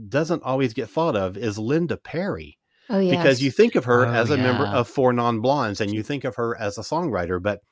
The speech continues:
Speaker 1: she went into a producer career. She produced enormous hits by Christina Aguilera, Gwen
Speaker 2: Yeah.
Speaker 1: Stefani, Britney Spears, Alicia Keys, Adele. So I think that, you know, I think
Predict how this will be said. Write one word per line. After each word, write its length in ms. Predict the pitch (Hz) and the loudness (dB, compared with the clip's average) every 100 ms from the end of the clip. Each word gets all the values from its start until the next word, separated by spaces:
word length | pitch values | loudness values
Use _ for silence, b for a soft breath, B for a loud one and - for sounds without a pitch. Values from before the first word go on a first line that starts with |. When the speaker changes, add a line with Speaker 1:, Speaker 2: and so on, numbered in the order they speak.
| _ B B B | _ B B B
Speaker 1:
she 500 | - - 170 226 190 | -6 -2 0 0 -4
went 220 | 127 135 135 | -2 0 0
into 300 | 131 143 117 | 0 0 -2
a 60 | |
producer 480 | - 101 160 202 101 | 0 0 0 0 -4
career. 420 | - 104 98 104 | -4 -4 0 -2
She 300 | 101 - 185 | -2 -6 -6
produced 540 | 208 165 127 123 117 - - | -6 -6 -2 -2 -4 -10 -4
enormous 720 | 135 135 147 160 175 147 104 | 0 2 2 2 2 2 -2
hits 320 | - 101 92 | -2 -4 -4
by 260 | - 98 92 | -8 -8 -8
Christina 500 | - 120 - 113 107 | -8 -8 -4 -2 -2
Aguilera, 580 | 101 90 90 104 147 175 - _ - | -4 -6 -4 -2 0 -2 -6 _ -12
Gwen 220 | 98 123 | -2 0
Speaker 2:
Yeah. 60 | 131 | 0
Speaker 1:
Stefani, 720 | - 110 - 135 151 165 170 - b b b | -2 -6 0 0 2 2 0 -4 b b b
Britney 420 | 85 117 113 123 | 0 0 2 -2
Spears, 540 | - - 147 165 165 139 | -4 -2 0 2 0 -2
Alicia 420 | 110 101 135 - 113 | -6 -2 -2 -4 -10
Keys, 580 | - 139 156 165 160 - _ _ - | -6 -2 -2 -2 -4 -10 _ _ -4
Adele. 680 | 107 90 113 110 139 165 - _ _ _ _ _ | -4 0 0 0 -2 -4 -10 _ _ _ _ _
So 420 | - 151 143 131 - 123 | -2 2 2 2 -4 -10
I 80 | |
think 340 | 127 180 185 135 | -4 0 0 0
that, 180 | 123 - | -2 -2
you 160 | 165 175 | 0 2
know, 140 | 214 196 | 2 0
I 60 | 202 | -2
think 280 | 254 139 | -2 -4